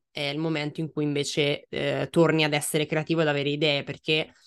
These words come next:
hai comunque lasciato la, la, il cervello in un momento di stasi. Se invece stai sempre iperproduttivo, sempre iper faccio, penso, faccio, eh,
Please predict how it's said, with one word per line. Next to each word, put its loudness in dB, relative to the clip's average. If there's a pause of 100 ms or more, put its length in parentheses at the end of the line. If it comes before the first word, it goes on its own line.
(180)
hai 2
comunque 6
lasciato 4
la, 4
la, 0
il -2
cervello -2
in 2
un -2
momento -6
di -4
stasi. 0
Se -4
invece 4
stai -2
sempre 2
iperproduttivo, 0
sempre -2
iper -2
faccio, -2
penso, -4
faccio, 0
eh, 0